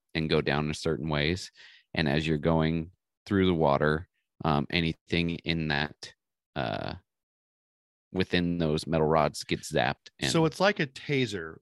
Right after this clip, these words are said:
Speaker 2: It talks to the other one and it zaps everything in between, but not outside of it.
Speaker 1: Yeah.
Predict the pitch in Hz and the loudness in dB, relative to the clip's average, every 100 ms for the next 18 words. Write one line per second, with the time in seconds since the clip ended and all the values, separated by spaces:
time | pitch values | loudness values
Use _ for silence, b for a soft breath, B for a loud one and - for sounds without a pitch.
0 | _ 120 113 - 123 135 - - 117 107 | _ -8 -8 -4 -4 -4 -6 -6 -4 -4
1 | - 113 113 113 101 104 95 98 113 101 | -4 -4 0 -2 0 -2 -4 -6 -6 -6
2 | 101 107 110 110 - 113 110 104 - 117 | -6 -4 -4 -4 -6 -6 -4 -6 -10 -8
3 | 107 101 - 120 104 104 101 101 - 95 | -8 -8 -8 -6 -6 -6 -6 -6 -6 -8
4 | - - 95 92 78 - - _ _ _ | -8 -10 -8 -8 -10 -14 -20 _ _ _
5 | - 82 - | -4 -2 -2